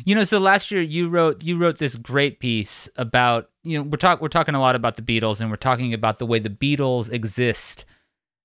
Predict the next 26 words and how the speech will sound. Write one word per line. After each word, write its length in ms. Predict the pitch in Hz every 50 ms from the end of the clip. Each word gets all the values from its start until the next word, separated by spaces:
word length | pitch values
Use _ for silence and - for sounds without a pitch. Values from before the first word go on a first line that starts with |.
| _ _ _ _ _
in, 420 | - 170 160 151 147 143 139 139 - _ _ _ _ _ _ _ -
you 120 | 196 214
know, 100 | 208 196 - - _ -
part 240 | - 208 214 202
of 80 | 190 160
what 140 | 160 170 160
I 80 | 156 143
loved 240 | 139 135 127 120 -
so 120 | - 143
much 220 | 135 135 120 -
about 240 | 139 120 120 113 107
that 200 | - 113 107 101 107
week 260 | 117 117 110 - 113
on 160 | 107 101 95
Twitter 320 | - - 113 107 104 101 98
or 180 | 95 101 101 98
whatever 500 | 92 98 92 92 92 90 90 92 90 - _ _ _ _ _ _ _ _ _ _ - _ _ -
was 320 | - 139 139 143 139 120 -
that, 300 | - 139 139 135 - _ _ _ _ _ _ _ _ _ _ _ _ _ _ _ _ _ _ _ _ _ -
that 240 | 151 147 156 143 143
it 120 | 151 151
was 160 | 156 156 131 147
a 60 | 139
reminder 580 | 139 135 135 151 165 180 208 196 180 170 165
that, 200 | 143 127 131 - 127
like, 360 | 127 117 107 101 - - -